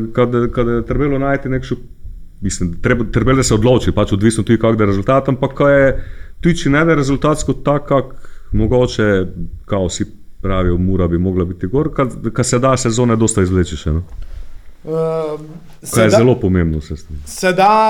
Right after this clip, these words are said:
Speaker 2: izvleči tudi na način, eh, ka mogoče,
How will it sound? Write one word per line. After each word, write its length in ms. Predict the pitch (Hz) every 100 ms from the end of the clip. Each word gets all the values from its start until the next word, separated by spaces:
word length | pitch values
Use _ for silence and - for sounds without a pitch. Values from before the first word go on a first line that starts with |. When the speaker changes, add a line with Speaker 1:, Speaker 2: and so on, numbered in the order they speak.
| 202
Speaker 2:
izvleči 560 | 190 156 160 214 214 196
tudi 300 | 208 190 190 180 170
na 200 | 165 165
način, 440 | 160 160 160 208 196
eh, 400 | 185 175 165 156 - - - - - - _ -
ka 200 | - 196
mogoče, 580 | 196 180 196 202 190